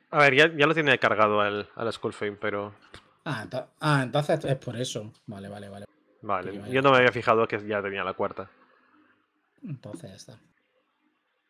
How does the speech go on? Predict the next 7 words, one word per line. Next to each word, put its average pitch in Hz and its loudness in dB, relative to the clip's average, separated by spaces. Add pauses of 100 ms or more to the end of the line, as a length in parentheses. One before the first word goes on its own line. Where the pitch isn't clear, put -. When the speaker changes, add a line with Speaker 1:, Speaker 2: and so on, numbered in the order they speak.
(580)
Speaker 2:
Nada 135 0
más 139 2
raya 135 4
por 139 -2
una 131 0
cosa 127 -6
que 117 -6